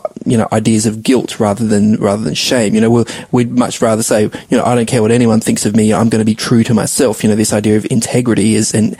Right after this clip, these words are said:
and the individual is really important to us. But I guess what I pointed out in this article, and I'd be interested to see if our, our listeners, you know, agree with us, uh,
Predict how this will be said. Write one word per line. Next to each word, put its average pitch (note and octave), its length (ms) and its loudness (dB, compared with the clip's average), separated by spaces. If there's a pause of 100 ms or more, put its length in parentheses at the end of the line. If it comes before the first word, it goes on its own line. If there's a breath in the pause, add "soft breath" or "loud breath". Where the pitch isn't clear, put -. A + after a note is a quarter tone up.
(220 loud breath)
and G#2+ 260 2
the A#2 160 0
individual A2+ 520 2
is G#2+ 100 -2
really A2+ 260 2
important C#3+ 380 0
to - 120 -2
us. - 180 -4 (500 loud breath)
But - 220 -2 (260)
I C3+ 120 -2
guess A#3+ 180 0 (160)
what F3 160 0
I A#3 60 2
pointed C3+ 340 -2
out A#2 160 0
in A#2+ 140 2
this A2+ 160 0
article, B2+ 500 0
and A2+ 180 2
I'd B2 160 -2
be C3 80 0
interested A#2 500 -2 (600 loud breath)
to - 100 -4
see B2+ 220 2
if A2+ 140 -2
our, G#2+ 180 0
our G#2+ 140 2
listeners, A2+ 480 0
you A2 60 2
know, G#2+ 120 0
agree A2 460 0
with D3 160 2
us, - 280 -4
uh, - 200 -4